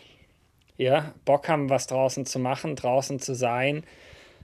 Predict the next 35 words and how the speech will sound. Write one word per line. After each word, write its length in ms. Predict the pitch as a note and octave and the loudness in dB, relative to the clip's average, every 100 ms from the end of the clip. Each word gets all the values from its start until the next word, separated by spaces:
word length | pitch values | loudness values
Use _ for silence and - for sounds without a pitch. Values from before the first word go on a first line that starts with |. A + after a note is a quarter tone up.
| - - _ _ - | -20 -20 _ _ -10
Schlussendlich 760 | C#3 C3+ C#3+ C#3 C3+ C3+ B2 | -6 -2 -2 0 2 2 0
Skifahren, 600 | - C#3 C3+ B2+ C3+ C3 | -2 -2 -2 0 -2 -2
Snowboarden 580 | - C3 C3 C3+ C3+ C3 | -2 2 4 6 6 4
ist, 320 | A2 B2+ - | -4 -2 -2
äh, 180 | - C3+ | -2 -4
wirklich 380 | B2+ - B2+ - | -4 -4 -4 -2
auch, 280 | B2 A#2+ B2+ | -2 -2 -4
wenn 160 | B2 | -2
du 140 | B2 B2 | -2 0
nicht 300 | B2 - - | -2 -4 -2
aus 300 | A#2+ A#2+ - | -2 -2 -4
dem 400 | A#2+ A#2+ B2 B2 | -4 -2 -2 -2
mindestens 460 | B2 B2 - C3 | -2 -4 -6 -6
Mittelklasse 760 | B2 B2+ C3+ - B2+ B2+ C#3 C3 | -4 -4 -4 -2 -2 0 2 4
oder 160 | C3 | 2
so 140 | - B2+ | 0 -4
kommst, 340 | C3 C3+ - | -2 -4 -4
bist 220 | C3 - | -6 -4
du 60 | C#3 | 0
da 140 | B2+ | 0
vielleicht 400 | B2+ - B2 A#2+ | 0 -2 -2 -2
nie 140 | C#3 B2+ | -4 -2
reingewachsen. 720 | A#2+ B2+ D3 C#3+ C#3 - D#3+ - - - - - - | -2 -2 2 0 0 -4 -6 -8 -20 -20 -20 -14 -4
Und, 380 | C3 B2+ B2+ | -2 0 -2
äh, 240 | - C#3 B2 | -2 0 2
jetzt 360 | B2 B2+ - | 2 2 -2
zum 100 | C3 | -2
Beispiel 380 | B2+ B2 - B2+ | 0 0 0 0
mit 180 | B2 A#2+ | -2 -4
Powdersurfen, 1080 | - A#2+ C3 C3 C3+ C3 B2+ B2+ B2 B2 A#2+ | -2 2 2 2 2 2 2 -2 -2 -4 -2
der, 400 | A#2+ A#2 A#2 A#2 | -4 -2 -6 -6
der 160 | B2 A2 | -4 -2
Noah 540 | A#2 B2 C3+ C#3+ C#3+ | 2 4 4 4 0
zum 160 | - C3 | -2 2
Beispiel, 580 | C3 C3 - C3+ C#3 | 2 2 0 2 2